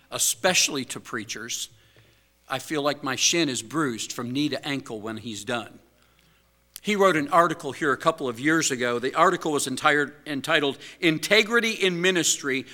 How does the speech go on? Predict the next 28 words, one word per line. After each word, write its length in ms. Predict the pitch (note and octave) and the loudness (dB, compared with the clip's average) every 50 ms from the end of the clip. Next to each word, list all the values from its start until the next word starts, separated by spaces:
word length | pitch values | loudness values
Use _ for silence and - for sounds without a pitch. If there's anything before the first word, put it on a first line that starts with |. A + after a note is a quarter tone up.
| - - | -20 -16
What 380 | - C#3+ E3 G#3 A#3 A3+ F#3+ D#3 | -4 2 4 4 4 4 2 2
God 280 | E3 F#3 F#3+ G3+ G#3 F#3+ | 6 8 10 8 8 6
Expects 600 | D#3+ - - - - - G3 F3 - - - D#3+ | 2 0 0 0 2 2 2 2 2 2 0 0
of 100 | C#3 A#2+ | 0 0
His 220 | D3 C#3 G#2+ B2+ | -2 -2 -2 -2
Ministers." 880 | D3+ D3+ D3 D3 C3+ B2+ - - - - - - - - - - - - _ _ _ _ _ _ _ _ _ _ _ _ _ _ _ _ _ _ _ | 0 0 0 0 0 0 -2 -2 -4 -6 -10 -14 -12 -10 -10 -10 -10 -12 _ _ _ _ _ _ _ _ _ _ _ _ _ _ _ _ _ _ _
Well, 100 | - C3+ | 4 6
I 100 | D#3+ F#3+ | 6 6
jumped 340 | D#3 C3 F#3+ G3+ G3 - F3 | 6 6 4 4 4 4 2
on 80 | D#3 D3 | 4 6
that 160 | D3 D3 D#3+ | 6 8 8
article. 260 | F3+ F#3 C3 C3 B2+ | 8 6 6 2 0
I 40 | B2 | 0
thought, 160 | - A#2+ A2+ | -2 -4 -2
"Well, 120 | A#2+ C3 | 2 2
I 80 | C#3+ D3 | 2 2
need 180 | D3 D#3+ D3+ C3 | 2 0 -4 -4
to 60 | C3+ | -2
know." 280 | C#3+ F3 G#3+ E3 - - - - - _ _ _ _ _ _ _ _ _ _ _ _ _ _ _ _ _ _ _ _ _ _ _ _ _ _ _ _ _ _ - | 0 2 2 2 0 -4 -12 -20 -20 _ _ _ _ _ _ _ _ _ _ _ _ _ _ _ _ _ _ _ _ _ _ _ _ _ _ _ _ _ _ 2
This 180 | F#3+ G#3 - | 4 4 4
is 140 | F#3 D#3 - | 4 0 0
just 220 | F3+ D#3 - - C#3+ | 0 0 -2 -2 -2
a 40 | |
short 320 | B2+ - - E3+ D3 - - | -2 0 0 0 -2 -2 -4
paragraph 640 | - - F3+ E3+ D3+ C3+ A2+ A#2 A#2+ A2+ A2 - - | -4 0 2 2 2 2 0 -2 -4 -4 -4 -2 -2
out 160 | A2 A2 A2 | -2 -2 -2
of 80 | G#2 | -4
it. 120 | A2+ B2 | -8 -10